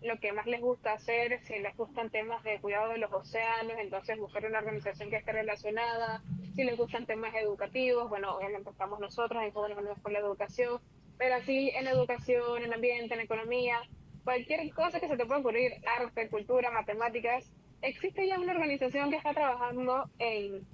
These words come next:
en realizarlo y hacerlo posible. Entonces, em, hoy tenemos al alcance de la mano un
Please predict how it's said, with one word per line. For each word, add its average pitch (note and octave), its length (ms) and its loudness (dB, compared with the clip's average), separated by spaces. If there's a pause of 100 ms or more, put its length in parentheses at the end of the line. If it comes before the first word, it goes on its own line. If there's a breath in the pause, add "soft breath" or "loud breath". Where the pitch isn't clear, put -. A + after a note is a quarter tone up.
(140)
en A#3 180 -2
realizarlo A#3 540 0
y B3+ 60 4
hacerlo B3+ 320 -2
posible. A3 400 -4
Entonces, G#3 420 -4 (640 loud breath)
em, G#3+ 600 0 (500)
hoy C#4 300 4
tenemos C#4 680 2
al A#3 280 -2
alcance B3 440 -2
de C4 240 2
la G#3+ 100 -4
mano A#3+ 540 2 (520)
un A#3 300 4